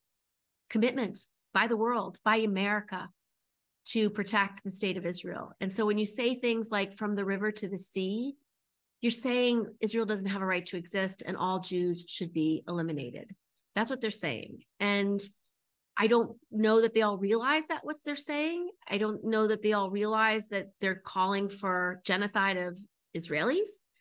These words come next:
So, um, we have to do more to educate our communities, our children,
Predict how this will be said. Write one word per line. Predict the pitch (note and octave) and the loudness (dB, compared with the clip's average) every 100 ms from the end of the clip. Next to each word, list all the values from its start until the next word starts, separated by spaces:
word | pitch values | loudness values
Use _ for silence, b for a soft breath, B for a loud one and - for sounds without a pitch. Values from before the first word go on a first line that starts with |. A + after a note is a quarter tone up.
| _ _ _ | _ _ _
So, | - - A#3 A3 A3 G#3+ - - | -8 2 4 6 6 4 0 -2
um, | G3+ G3 F#3+ F#3+ F#3+ - _ _ _ _ _ _ _ _ _ _ _ _ _ _ _ - | 0 0 0 -2 -6 -10 _ _ _ _ _ _ _ _ _ _ _ _ _ _ _ -6
we | G#3+ B3+ | 0 0
have | C#4+ | 0
to | B3 | -2
do | G3 G3 | -2 -2
more | F3 E3+ E3+ E3+ | -2 -4 -4 -4
to | G#3 | -2
educate | F#3 G3 G3 G3 F#3 F3 - - | -2 -2 -2 0 0 -2 -6 -6
our | E3+ | -6
communities, | - G3+ A3 A3 G#3+ G#3+ G#3+ - | -2 0 2 2 0 -2 -4 -8
our | F3+ | -10
children, | - - G#3 G#3 G#3 G3+ G3+ | -8 -4 -4 -2 -2 -2 -4